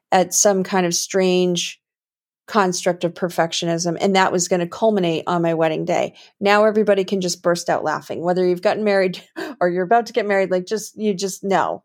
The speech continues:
okay? That's not how it goes. Thank you to my sister for saying that to me. And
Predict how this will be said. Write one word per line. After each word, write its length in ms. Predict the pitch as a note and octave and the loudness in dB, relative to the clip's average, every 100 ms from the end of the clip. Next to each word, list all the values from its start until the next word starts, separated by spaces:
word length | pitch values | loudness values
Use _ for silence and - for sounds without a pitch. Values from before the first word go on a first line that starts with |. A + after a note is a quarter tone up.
| _ | _
okay? 280 | F#3 G3 F#3 | -2 2 2
That's 280 | F3 F3 - | 2 0 0
not 260 | F#3+ F3+ | 2 2
how 180 | F3+ E3 | 2 0
it 100 | D3+ | 0
goes. 400 | D3+ F#2 - - - _ _ _ _ _ _ - | -2 -2 -4 -12 -16 _ _ _ _ _ _ 0
Thank 280 | A3+ A3 | 2 2
you 100 | A#3 | 0
to 140 | G#3 G#3 | 0 2
my 100 | F3+ | 2
sister 500 | F3 E3 - E3 E3 | 0 -4 0 0 -2
for 240 | - E3+ | -2 -2
saying 360 | E3+ F3+ E3+ E3+ | 2 2 2 2
that 220 | D#3+ - | 0 -4
to 120 | - | -2
me. 400 | E3+ E3 E3 - _ _ _ _ | -2 0 -4 -6 _ _ _ _
And 680 | G3 F#3+ F#3 F#3 F3+ F3 | 0 2 2 0 0 -2